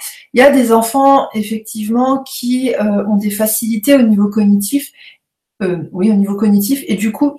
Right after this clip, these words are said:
ils vont se réfugier, euh, dans les études, ça va être les enfants ultrascolaires,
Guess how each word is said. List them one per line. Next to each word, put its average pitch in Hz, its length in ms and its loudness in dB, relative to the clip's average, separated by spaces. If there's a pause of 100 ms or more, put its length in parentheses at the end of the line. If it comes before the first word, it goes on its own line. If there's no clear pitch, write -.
ils 208 100 -2
vont 220 140 2
se - 160 -2
réfugier, 240 720 0 (680)
euh, 202 240 8
dans 202 140 4
les 202 220 4
études, 247 280 -2
ça 196 140 2
va 196 80 4
être 196 160 -4
les 202 160 0
enfants 202 320 0
ultrascolaires, 202 880 -2